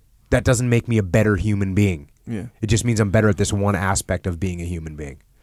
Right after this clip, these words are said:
Speaker 2: Yeah.
Speaker 1: So, I would say those are, yeah, those are, those are some of the reasons. And if you end up at a school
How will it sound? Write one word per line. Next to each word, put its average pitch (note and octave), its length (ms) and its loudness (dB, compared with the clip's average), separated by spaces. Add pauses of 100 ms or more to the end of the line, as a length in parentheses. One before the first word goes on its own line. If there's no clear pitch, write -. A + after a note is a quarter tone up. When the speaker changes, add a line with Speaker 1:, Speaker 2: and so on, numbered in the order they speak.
(240)
Speaker 2:
Yeah. C3 140 -14 (920)
Speaker 1:
So, B2 420 4 (600)
I A#2 160 -2
would A#2 160 0
say G#2+ 280 2
those F#2 340 -2
are, F2 240 -4 (1400)
yeah, G2 240 -8 (120)
those G2 260 -2
are, F#2 80 -4
those F#2 200 -6
are F2+ 60 -4
some F2+ 180 -6
of F2 40 -6
the E2 60 -6
reasons. F2+ 260 -6
And C3+ 100 -2
if C#3 100 -4
you D#3 120 4
end C#3+ 180 2
up C3 180 0 (100)
at A#2 140 -2
a G#2+ 160 0 (120)
school G#2 540 -6